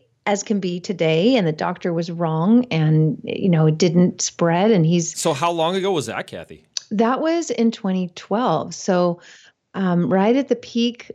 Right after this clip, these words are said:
Speaker 1: of, uh, you know, like, greatness, <laughs> like, everything was perfect.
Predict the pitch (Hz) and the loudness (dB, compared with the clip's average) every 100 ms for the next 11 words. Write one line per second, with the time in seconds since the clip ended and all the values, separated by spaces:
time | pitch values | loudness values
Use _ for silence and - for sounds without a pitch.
0 | - 190 180 170 - - _ _ _ - | -4 -2 0 -4 -12 -20 _ _ _ -4
1 | 170 175 185 180 165 160 180 - - 262 | -2 0 0 0 0 0 -4 -12 -18 -20
2 | - - - 220 190 170 - 190 190 214 | -14 -12 -2 0 0 0 0 2 2 2
3 | 277 - 294 247 262 277 302 240 254 233 | 0 2 0 0 0 0 -2 -2 -2 -4
4 | 214 - 226 226 185 175 | -6 -8 -8 -6 -8 -12